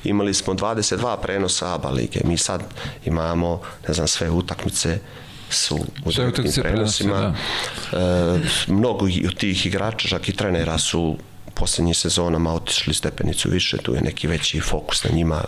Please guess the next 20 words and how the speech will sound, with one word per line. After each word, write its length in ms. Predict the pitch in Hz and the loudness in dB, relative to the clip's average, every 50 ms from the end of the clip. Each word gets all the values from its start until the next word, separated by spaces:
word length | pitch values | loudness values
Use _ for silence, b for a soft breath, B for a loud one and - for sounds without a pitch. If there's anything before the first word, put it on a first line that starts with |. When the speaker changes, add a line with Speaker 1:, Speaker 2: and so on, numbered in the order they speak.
| - | -2
Speaker 1:
više 240 | - 82 80 - - | -2 0 0 0 0
se 140 | - - - | 0 -2 -2
prati. 480 | - - - 92 92 - - - 78 - B B B B B B B 139 B - | 0 0 0 0 0 -2 -2 -2 -2 0 B B B B B B B -2 B -2
Naravno, 320 | - 80 80 80 80 78 80 | -2 -2 -2 0 0 0 0
ovo, 240 | 82 80 78 78 - - B B B B 113 110 B B B B B B B B B - | 0 0 0 -2 -4 -6 B B B B 0 0 B B B B B B B B B -6
kao 220 | - - 85 82 80 80 | -4 -4 -2 0 0 -2
i 40 | 82 | -2
tvoja 320 | - - - 82 82 80 | -2 -2 0 0 0 2
emisija 460 | 82 85 85 90 90 - - 80 80 | 2 2 2 2 2 0 0 0 0
na 80 | 80 82 | 0 0
društvenim 480 | 82 90 92 - - - 78 80 76 | 0 0 0 0 2 2 2 2 2
mrežama 540 | 80 85 85 82 - 82 80 82 80 80 82 | 2 2 2 0 0 0 0 0 2 2 0
i 60 | 80 | 0
to 340 | 80 - 87 85 82 80 82 | -2 -2 -2 0 0 2 2
mnogo, 440 | 82 85 90 95 95 80 - 82 82 | 2 2 4 4 2 2 0 0 0
mnogo 380 | 80 78 76 76 - 76 78 - | 2 2 2 0 0 0 0 0
se 340 | - - 85 82 80 76 - - B B B B B B B B B B B - | 0 0 0 0 -2 -4 -6 -8 B B B B B B B B B B B -2
je 140 | 80 82 | -2 0
postigla 480 | - - - 85 - - - - 76 73 | 0 0 -2 -2 0 -2 -2 0 0 0
veću 320 | 82 85 - - - - | 0 0 0 -2 0 0